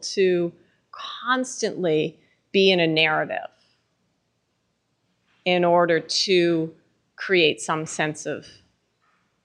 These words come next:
"I exist." That we could know ourselves just by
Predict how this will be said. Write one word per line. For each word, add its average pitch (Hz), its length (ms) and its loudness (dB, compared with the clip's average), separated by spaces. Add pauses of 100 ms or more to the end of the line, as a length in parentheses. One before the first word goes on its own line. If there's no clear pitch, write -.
(340)
"I 175 140 2
exist." - 720 2 (1800)
That 196 100 0
we 226 140 2
could 226 260 -4
know 196 640 4
ourselves 180 1120 2 (1300)
just - 300 -4
by 196 480 6